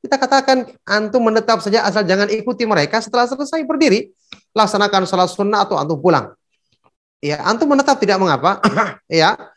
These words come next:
jangan ikuti apa yang mereka lakukan, karena khawatirnya kalau kita langsung berdiri, pertama,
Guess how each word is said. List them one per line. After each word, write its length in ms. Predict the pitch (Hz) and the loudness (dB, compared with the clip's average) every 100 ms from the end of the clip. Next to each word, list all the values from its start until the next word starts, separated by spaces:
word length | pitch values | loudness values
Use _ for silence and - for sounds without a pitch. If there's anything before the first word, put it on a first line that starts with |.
| _ _ - | _ _ -2
jangan 240 | 196 233 | 2 2
ikuti 320 | 226 254 247 | 0 -2 0
apa 160 | 202 196 | 0 0
yang 160 | 185 | 0
mereka 240 | 180 170 170 | 0 0 2
lakukan, 400 | 156 151 185 196 | 2 0 -4 -4
karena 400 | 196 196 175 180 | -4 -2 0 0
khawatirnya 560 | 190 202 202 226 226 | 2 2 2 0 -2
kalau 240 | 208 185 185 | -4 -2 -2
kita 160 | 208 | -2
langsung 320 | 190 165 165 170 | -2 -2 -4 -4
berdiri, 400 | 185 170 165 139 | 0 2 0 0
pertama, 560 | 147 175 185 220 226 | -2 0 2 2 2